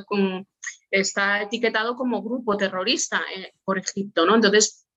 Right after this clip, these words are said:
no es una cuestión menor. Es una, o sea, nuestros legisladores y nue-, nuestros políticos tienen que tener en cuenta estas cuestiones, ¿no? Entonces, ¿qué, qué ha sucedido? Que allí vieron esa vulnerabilidad y dijeron, bueno, pues, eh, podemos utilizar todo esto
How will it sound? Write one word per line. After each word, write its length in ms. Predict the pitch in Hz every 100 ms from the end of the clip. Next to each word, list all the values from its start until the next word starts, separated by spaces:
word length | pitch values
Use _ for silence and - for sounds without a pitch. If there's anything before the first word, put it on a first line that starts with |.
| -
no 160 | 220
es 100 | 294
una 160 | 392 330
cuestión 380 | 247 240 262 262
menor. 400 | 220 269 330 - _ _
Es 80 | 185
una, 460 | 214 262 208 208 190
o 40 |
sea, 200 | - 196
nuestros 340 | 208 202 196
legisladores 720 | 214 208 196 196 202 262 359 -
y 220 | 226 214
nue-, 180 | 202 196
nuestros 320 | 202 - -
políticos 460 | 208 226 285 320 311
tienen 240 | 254 240
que 220 | 208 208 208 -
tener 260 | 214 208 214
en 120 | 202
cuenta 220 | 226 226
estas 260 | 208 214 196
cuestiones, 600 | 190 - 180 175 170 -
¿no? 200 | 247 247 _ _ _
Entonces, 280 | 240 269 277
¿qué, 240 | 269 233 -
qué 80 | 262
ha 40 |
sucedido? 560 | 269 277 254 262 214 202
Que 80 | 202
allí 400 | 196 240 330 392 _ _ _ _ -
vieron 380 | 196 240 240 208
esa 200 | 214 247
vulnerabilidad 680 | 254 269 269 294 311 330 349
y 80 | 247
dijeron, 260 | 254 214
bueno, 280 | 208 208 302
pues, 260 | 208 - -
eh, 320 | 220 202 196 196
podemos 400 | 208 247 262 269
utilizar 600 | 240 240 247 240 233 - - -
todo 180 | 226
esto 480 | 247 247 - 320 415